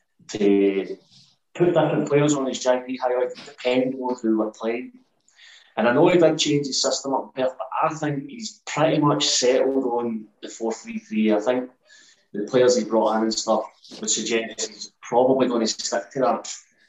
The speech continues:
Um, but it's exciting to have those options. I mean, if you look at the front three, I mean, Jota, Kyogo, Maeda, and then you could play another front three.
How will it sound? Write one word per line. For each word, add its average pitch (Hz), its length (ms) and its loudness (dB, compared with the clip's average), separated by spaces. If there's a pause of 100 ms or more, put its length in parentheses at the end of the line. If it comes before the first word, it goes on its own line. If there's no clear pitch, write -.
(640)
Um, 98 460 0 (540)
but - 140 -2
it's - 160 -2
exciting - 540 -2
to 110 80 -8
have 113 160 -4
those 107 180 -2
options. - 400 0
I 135 40 0
mean, 131 280 0 (880)
if - 120 -12
you 139 80 -4
look 147 120 0
at - 60 -10
the - 100 -8
front 117 300 -4
three, 151 300 0
I 143 40 4
mean, 120 300 -2 (1400)
Jota, 135 640 2 (420)
Kyogo, 120 800 -4 (120)
Maeda, 127 540 -4
and 113 80 -14
then 120 220 -10 (180)
you - 80 -20
could 147 140 -14
play 208 120 -2
another 202 340 2
front 214 220 -4
three. - 260 -10